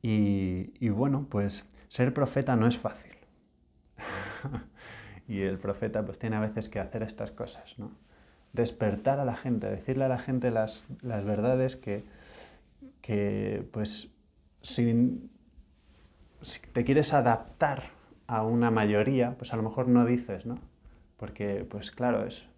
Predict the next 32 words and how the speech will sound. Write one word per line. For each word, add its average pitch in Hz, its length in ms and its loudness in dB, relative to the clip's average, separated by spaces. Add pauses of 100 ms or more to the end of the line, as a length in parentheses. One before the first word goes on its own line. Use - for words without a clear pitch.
(320)
es - 160 -12
incómodo 107 640 2
escuchar 107 460 -6
esto, 123 340 -4
entonces, 101 320 -8
claro, 127 240 -6
pues 117 140 -8
mejor 110 240 -6
no 107 100 -2
decirlo. 107 380 -6 (520)
Es - 120 -18
que 131 80 -4
entonces, 127 640 -2 (640)
pues, - 580 -8
no 110 160 -4
estamos 127 480 -2
adecuándonos 117 680 0
a 107 40 -4
lo 104 120 -2
que 104 60 -6
nos 98 220 -4
dice 110 180 -8
el 107 80 -6
Señor, 107 440 -2
¿no? 104 180 -6 (640)
Sea 113 360 -2
tu 104 120 -6
sí, 127 240 0
sí, 131 480 -4
tu 104 100 -8
no, 120 280 -2
no. 123 320 0